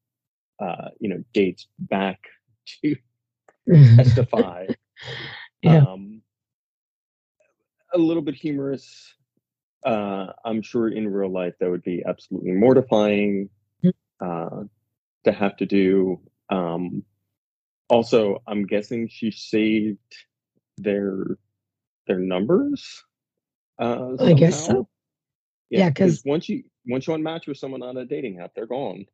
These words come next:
Speaker 1: So
Speaker 2: Yeah, she must have really, she must have exchanged numbers with them. Um,
Speaker 1: Yeah.
Speaker 2: nowadays, people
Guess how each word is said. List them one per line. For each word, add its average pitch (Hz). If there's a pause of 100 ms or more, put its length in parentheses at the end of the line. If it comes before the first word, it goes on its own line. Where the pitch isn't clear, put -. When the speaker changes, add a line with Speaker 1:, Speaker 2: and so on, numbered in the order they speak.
(140)
Speaker 1:
So -
Speaker 2:
Yeah, 170 (280)
she -
must 185
have 160
really, 165
she -
must 170
have 180
exchanged 160
numbers 160
with 139
them. 156 (380)
Um, 156
Speaker 1:
Yeah. 151
Speaker 2:
nowadays, 175
people 180